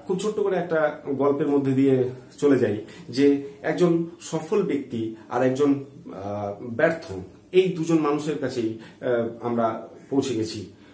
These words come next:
পৌঁছে গিয়ে আমরা সফল মানুষের কাছে তার সফলতার কারণ জানতে চাইছি,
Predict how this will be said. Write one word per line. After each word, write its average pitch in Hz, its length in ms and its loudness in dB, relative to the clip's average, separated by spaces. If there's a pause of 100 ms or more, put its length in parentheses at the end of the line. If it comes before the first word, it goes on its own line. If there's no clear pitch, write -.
(100)
পৌঁছে 170 260 -2
গিয়ে 175 300 4 (180)
আমরা 151 200 0
সফল 175 420 0
মানুষের 165 440 0
কাছে 165 200 -4
তার 147 200 -2
সফলতার 170 600 -4
কারণ 139 320 2
জানতে 151 300 -2
চাইছি, 160 460 -2